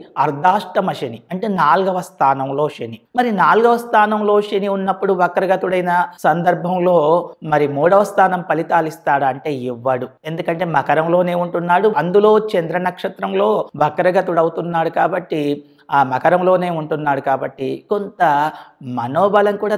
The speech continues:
తగ్గించేటువంటి అవకాశాలు ఉంటాయి. ఓపికగా, ప్రశాంతంగా ఆలోచించి నడుచుకోవాలి. మనోబలాన్ని తెచ్చిపెట్టుకొనైనా గానీ వ్యవహారాలను నడిపించుకోవాలి. ధనస్సు రాశి వారికి ద్వితీయ స్థానం శని వెల్లుదలకు వచ్చింది. వక్రగతుడవుతున్నాడు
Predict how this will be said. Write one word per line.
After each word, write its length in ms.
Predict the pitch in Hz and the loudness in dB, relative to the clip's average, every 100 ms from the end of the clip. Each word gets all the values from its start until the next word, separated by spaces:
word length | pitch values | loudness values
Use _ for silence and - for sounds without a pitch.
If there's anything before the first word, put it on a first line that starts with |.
| 208 | -4
తగ్గించేటువంటి 760 | 180 185 185 180 170 170 156 | -4 -6 -6 -4 -4 -6 -6
అవకాశాలు 460 | 156 170 170 175 160 143 | -2 -2 0 0 0 -4
ఉంటాయి. 300 | 143 151 139 - 151 | -4 -4 -4 -6 0
ఓపికగా, 480 | 160 190 196 175 180 151 139 | 2 2 -2 0 0 0 -4
ప్రశాంతంగా 600 | 131 143 151 156 160 156 135 | -2 -2 -2 -6 -2 2 2
ఆలోచించి 440 | 139 143 151 156 160 | 2 0 -8 -10 -4
నడుచుకోవాలి. 680 | 131 135 165 143 143 139 135 131 - - 131 | -4 -6 -4 0 2 0 0 -6 -14 -6 -4
మనోబలాన్ని 760 | 131 165 180 175 170 175 139 143 165 _ _ - | -2 -2 0 0 0 -4 -8 -10 -12 _ _ -10
తెచ్చిపెట్టుకొనైనా 920 | 127 - 170 170 - 170 165 160 156 156 | -8 -8 -6 -6 -4 -2 -2 -2 -2 0
గానీ 240 | 160 175 147 139 _ - | -2 -2 -6 -8 _ -4
వ్యవహారాలను 720 | 139 127 127 131 127 131 135 127 | 0 0 2 2 2 0 -2 -4
నడిపించుకోవాలి. 840 | 120 117 120 117 - 120 117 113 - _ - 143 143 | -6 -6 -10 -14 -8 -4 -2 -4 -10 _ -18 -10 -2
ధనస్సు 320 | 185 233 247 240 | 0 2 2 2
రాశి 240 | 220 - | 2 0
వారికి 340 | 208 202 208 185 165 - _ 143 | 0 0 0 -4 -4 -10 _ -4
ద్వితీయ 340 | 147 156 151 139 - | -4 -2 -4 -4 -4
స్థానం 340 | - 127 117 - - | -2 -2 -2 -12 -4
శని 260 | 175 175 165 | -2 0 0
వెల్లుదలకు 560 | 139 139 175 190 180 151 135 | -2 0 0 0 0 -2 -6
వచ్చింది. 380 | - 131 117 120 139 | -8 -12 -12 -12 -2
వక్రగతుడవుతున్నాడు 1080 | 147 151 180 185 180 170 165 170 170 170 165 | -2 2 2 2 0 0 0 -2 -4 -2 -2